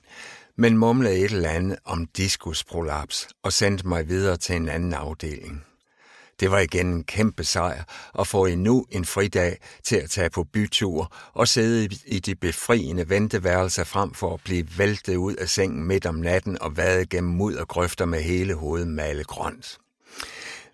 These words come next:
Men ordet diskusprolaps havde jeg aldrig hørt før, og gik derfor på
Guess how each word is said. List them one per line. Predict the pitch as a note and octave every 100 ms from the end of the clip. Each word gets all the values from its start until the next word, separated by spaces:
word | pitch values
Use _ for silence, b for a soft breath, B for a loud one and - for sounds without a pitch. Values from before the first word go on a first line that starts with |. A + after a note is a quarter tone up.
| _
Men | A2 A#2+ A#2+
ordet | D3 D#3 D#2+ - -
diskusprolaps | B2+ - F2+ - - E2 D2+ D2 - -
havde | - G2+ G#2
jeg | F2
aldrig | G2 A2+ D#2
hørt | D2+ D#2 -
før, | - D2 C2+ - B B B B B
og | A2+
gik | B2 -
derfor | C#3 B2 - F#2+
på | - F#2+